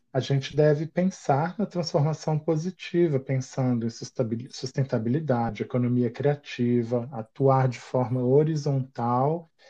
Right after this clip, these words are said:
e tornando o mercado democrático, né?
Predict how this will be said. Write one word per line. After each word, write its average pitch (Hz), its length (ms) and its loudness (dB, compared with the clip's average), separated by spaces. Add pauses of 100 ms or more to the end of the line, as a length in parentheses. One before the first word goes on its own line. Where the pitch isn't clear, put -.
(600)
e 170 360 4 (280)
tornando 151 500 6
o - 20 2
mercado 139 640 2
democrático, 135 1200 -2 (160)
né? 127 380 -4